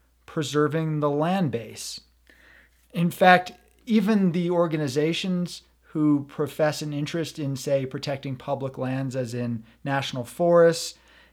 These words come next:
and Bureau of Land Management, B L M lands, places like that, a lot of times they're actually advocating for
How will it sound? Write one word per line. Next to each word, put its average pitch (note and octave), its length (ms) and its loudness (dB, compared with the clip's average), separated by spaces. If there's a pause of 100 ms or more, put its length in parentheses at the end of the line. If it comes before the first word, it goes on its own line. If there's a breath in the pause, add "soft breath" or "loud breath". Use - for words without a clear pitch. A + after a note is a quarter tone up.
(120 soft breath)
and A#2+ 240 -8
Bureau B2+ 340 0
of A#2 100 -4
Land B2+ 320 -4
Management, B2 540 -6
B B2 120 -8
L A#2 180 -6
M C#3+ 160 -4
lands, C3+ 340 -4
places C3+ 380 -10
like A#2+ 240 -8
that, C#3+ 360 -4 (280 soft breath)
a - 40 2
lot A3 160 6
of A3 120 0
times F#3+ 400 2
they're F#3 360 2
actually E3 400 -2
advocating D3 640 0
for C3 680 0